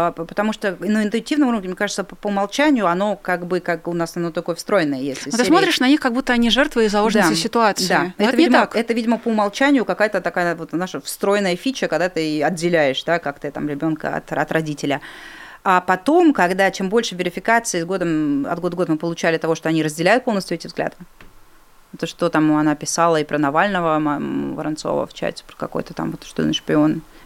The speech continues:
Speaker 1: агент Ц Р У,
Speaker 2: Мгм,
Speaker 1: да,
Speaker 2: мгм.
Speaker 1: вот, и как что-то там в отравлении, его не верил. Ну, короче, какие-то такие вот вещи, которые, на которые он писал, ты думаешь: «Ой, че-то, че-то, че-то, че-то нет, похоже, там ты точно, точно такая же».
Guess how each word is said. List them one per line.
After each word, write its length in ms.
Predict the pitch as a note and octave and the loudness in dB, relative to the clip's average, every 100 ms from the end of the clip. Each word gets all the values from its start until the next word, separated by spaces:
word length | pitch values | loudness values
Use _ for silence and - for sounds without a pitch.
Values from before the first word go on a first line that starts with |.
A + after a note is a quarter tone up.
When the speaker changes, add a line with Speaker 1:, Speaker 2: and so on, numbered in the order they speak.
| - | -2
Speaker 1:
агент 200 | D#3 D3 | -2 0
Ц 120 | E3 | 0
Р 60 | |
У, 420 | D#3+ G#3+ C#4+ C4 A#3 | 0 2 2 2 2
Speaker 2:
Мгм, 60 | |
Speaker 1:
да, 220 | A#3+ B3+ A3+ | 4 4 4
Speaker 2:
мгм. 100 | A3+ | 2
Speaker 1:
вот, 160 | A3 | 0
и 80 | - | -6
как 180 | - - | -8 -12
что-то 300 | - - - | -10 -12 -8
там 260 | E3 D#3+ D#3 - - - - - | -6 -4 -6 -10 -18 -20 -18 -10
в 40 | |
отравлении, 680 | D#3 D3 C#3+ F3+ C#4 B3+ G3 | -6 -4 0 2 4 2 2
его 100 | E3+ | 0
не 160 | D#3 D#3 | 0 0
верил. 240 | D#3 - A#3+ | -2 0 2
Ну, 80 | |
короче, 260 | D#4 B3 - | 4 2 0
какие-то 320 | E3+ - D3 | -4 -6 -6
такие 240 | D#3+ D#3+ C#3+ | -4 -2 -4
вот 80 | |
вещи, 160 | D3+ C#3 | -4 -6
которые, 320 | - - D3 - | -8 -6 -4 -4
на 60 | |
которые 280 | - - - | -6 -4 -4
он 40 | |
писал, 220 | - F3 G#3 | -4 -4 -2
ты 60 | |
думаешь: 200 | - C4+ | -2 0
«Ой, 320 | C4+ E4 D#4+ C#4+ | 2 4 4 2
че-то, 220 | A#3 - | -2 -6
че-то, 200 | - A#3 | -12 -8
че-то, 140 | - A3+ | -4 -4
че-то 240 | - G#3+ F#3 | -4 -2 2
нет, 180 | D#3+ - | 2 2
похоже, 320 | D#3+ F#3+ G3 | -2 -2 -2
там 180 | - D3+ | -2 -2
ты 200 | E3 E3+ - - - - - | -2 -4 -10 -20 -18 -18 -6
точно, 1000 | - E3+ - E3 D#3 D3 D#3 D#3 D#3+ D#3 - | 0 0 2 2 4 4 2 0 -4 -4 -4
точно 300 | - E3 D#3 | 0 0 0
такая 360 | D3 - - | -4 -10 -10
же». 160 | D#3 | -8